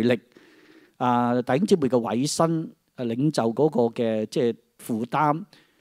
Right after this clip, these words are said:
同埋佢哋嘅背景，佢哋希望係對呢個韓國教會一啲韓裔嘅人喺地區裏邊，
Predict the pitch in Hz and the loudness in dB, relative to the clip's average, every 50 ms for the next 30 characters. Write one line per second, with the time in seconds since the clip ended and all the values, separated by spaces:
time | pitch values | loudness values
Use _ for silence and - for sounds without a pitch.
0 | _ - 143 135 135 131 131 165 160 151 143 139 143 - - 147 139 139 139 139 | _ 0 2 4 4 2 2 2 2 2 2 0 0 0 2 2 2 2 2 -2
1 | - - 113 120 165 185 156 143 120 117 117 175 180 156 123 117 110 - 120 113 | -4 -4 -4 -2 -2 -2 -2 -2 -2 -2 -2 -2 0 0 -2 -2 -2 -4 -4 -2
2 | - 135 127 131 131 135 165 185 208 - - - - 104 107 104 101 113 120 110 | 0 0 0 0 0 -2 -4 -6 -6 -6 -8 -8 -8 -8 -8 -6 -4 -2 -2 -2
3 | - - 139 123 - - - 131 123 123 123 117 135 151 156 156 175 165 156 - | 0 2 0 0 0 0 -4 -2 0 0 2 2 4 2 2 2 2 0 0 -2
4 | - - 98 101 104 107 117 113 117 117 120 113 104 98 104 107 107 107 107 127 | -4 -6 -8 -6 -2 0 0 0 0 0 0 -2 -2 -2 -4 -6 -6 -4 -4 -4
5 | 160 165 - 110 113 - 147 143 127 113 110 104 113 104 107 | -4 -2 -2 -2 -2 0 0 2 2 2 0 0 -2 -4 -4